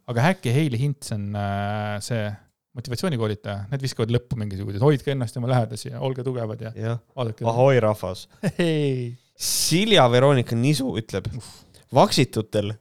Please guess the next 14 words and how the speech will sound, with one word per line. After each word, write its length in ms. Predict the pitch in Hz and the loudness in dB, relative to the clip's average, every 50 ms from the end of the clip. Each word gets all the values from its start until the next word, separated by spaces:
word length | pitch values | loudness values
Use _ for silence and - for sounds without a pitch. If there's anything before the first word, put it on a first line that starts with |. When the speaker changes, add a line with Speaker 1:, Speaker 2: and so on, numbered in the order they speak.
| _ _ | _ _
Speaker 2:
kaob 320 | - - 139 143 127 - - _ _ _ _ _ _ | 2 6 6 6 6 4 0 _ _ _ _ _ _
auraväli 640 | - 143 160 160 143 123 101 101 107 107 104 98 95 - - _ _ _ _ _ _ _ _ _ _ _ - | 4 6 6 6 6 4 4 2 0 0 0 -2 -4 -4 -8 _ _ _ _ _ _ _ _ _ _ _ 2
mingi 280 | 123 131 127 113 110 110 | 2 4 4 4 4 4
hetk, 380 | 127 127 - - - - - - | 2 2 2 -2 -12 -14 -14 -4
kuna, 500 | - 131 143 143 135 123 117 113 110 107 - - - - - _ _ - | 0 4 6 6 8 8 8 6 6 4 2 -4 -12 -20 -20 _ _ 0
äh, 400 | 120 113 107 107 104 101 101 98 101 101 _ _ _ _ _ _ _ _ _ _ _ - | 2 4 4 4 4 2 0 -2 -4 -8 _ _ _ _ _ _ _ _ _ _ _ 4
peale 320 | 147 175 180 160 127 127 | 6 8 8 6 6 4
süsti 500 | 117 - 170 202 - - - - 113 113 | 2 2 0 0 0 -2 -2 -2 0 2
läheb 240 | 110 110 110 101 107 | 2 2 2 2 2
esimesena 720 | 127 175 185 180 151 123 117 117 120 110 110 107 104 107 | 2 2 2 2 2 2 2 0 0 0 0 0 -2 0
kinni 460 | - - 135 135 123 113 107 104 - _ _ | 0 2 2 2 2 2 0 -2 -4 _ _
kroontšakra 1040 | - - 143 160 190 170 123 104 - - - 151 151 - _ - 117 104 98 92 92 - _ _ _ _ _ _ _ _ _ _ - | -2 2 4 6 6 6 4 2 -2 0 2 2 2 2 _ -4 0 0 0 0 -2 -6 _ _ _ _ _ _ _ _ _ _ -4
ja 180 | 110 113 107 | 0 2 2
juurtšakra. 960 | 101 98 107 131 139 117 104 92 - - - - 117 - _ - - 95 90 | 4 4 2 2 2 0 -2 -4 -8 -4 -2 -2 -2 -2 _ -6 -6 -4 -4